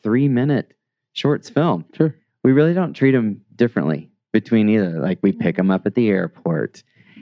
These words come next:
Speaker 1: we drive 'em to the hotel, you know, they have all access to all of the lounges the same way and everything like that. So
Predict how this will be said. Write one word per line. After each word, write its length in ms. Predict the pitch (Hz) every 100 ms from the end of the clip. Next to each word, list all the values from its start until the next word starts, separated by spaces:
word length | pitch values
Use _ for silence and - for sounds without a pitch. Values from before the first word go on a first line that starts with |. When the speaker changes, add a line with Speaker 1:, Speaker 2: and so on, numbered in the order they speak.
| -
Speaker 1:
we 160 | 98 92
drive 400 | 87 92 95 104
'em 120 | 110
to 140 | 127
the 160 | 110 113
hotel, 680 | 117 113 107 90 85 82 -
you 140 | 101
know, 320 | 92 87 87 82
they 300 | - 95 92
have 260 | 92 98 95
all 320 | - 101 107
access 600 | 90 101 107 - 98 95
to 180 | - 90 82
all 280 | - 90 98
of 100 | 104
the 100 | 104
lounges 680 | 101 95 92 90 90 90 - _ _ _ -
the 80 | 95
same 320 | - 98 95
way 340 | 87 82 85
and 100 | 78
everything 280 | 87 85 87
like 200 | 87 82
that. 300 | 87 80 -
So 180 | 110